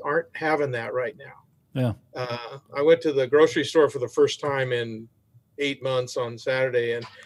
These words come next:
Speaker 1: there's a lot of people there that are working. They're just, I think, scared to death.
Speaker 2: Hmm.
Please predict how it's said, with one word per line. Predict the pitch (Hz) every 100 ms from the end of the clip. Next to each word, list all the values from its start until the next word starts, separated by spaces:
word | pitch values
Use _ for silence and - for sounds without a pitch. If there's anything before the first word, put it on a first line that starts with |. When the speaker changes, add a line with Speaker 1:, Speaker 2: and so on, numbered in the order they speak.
| - -
Speaker 1:
there's | 196
a | 196
lot | 175
of | 170
people | 185 185 165
there | 170 185
that | 156
are | 143
working. | 165 160 143
They're | 151
just, | 151 147 - _ 151
I | 160
think, | 170 139
scared | - 147 143 143
to | 131
death. | 117 151 139 - 131
Speaker 2:
Hmm. | 117